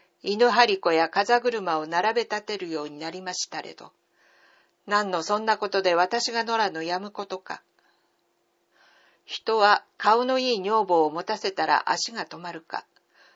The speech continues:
子が生まれたら気が改まるかとも思うていたのであろうなれど、たとえ小町と精子と手を引いてきて、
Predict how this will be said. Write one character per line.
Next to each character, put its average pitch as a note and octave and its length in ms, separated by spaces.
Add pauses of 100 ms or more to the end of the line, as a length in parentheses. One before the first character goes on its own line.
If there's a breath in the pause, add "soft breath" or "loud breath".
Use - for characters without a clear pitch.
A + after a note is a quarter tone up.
(160 soft breath)
子 A#3 160
が C4 180
生 C4 40
ま B3+ 160
れ B3 80
た A#3 160
ら E3+ 140
気 G#3 180
が A3+ 240
改 A#3+ 400
ま A#3 140
る F3 100
か - 220
と G#3+ 160
も F3+ 320
思 G#3+ 260
う F#3+ 60
て D3+ 160
い D#3 100
た G3+ 160
の E3 140
で C#3+ 100
あ D3 140
ろ F3+ 140
う D3+ 60
な C3+ 140
れ C3+ 120
ど、 C#3 180 (960 soft breath)
た G3+ 120
と A#3 160
え A3+ 100
小 B3+ 140
町 B3 280
と F3 120
精 A3+ 240
子 - 180
と D#3 160
手 B3+ 220
を G#3 100
引 E3 240
い - 40
て D#3+ 160
き - 100
て、 - 240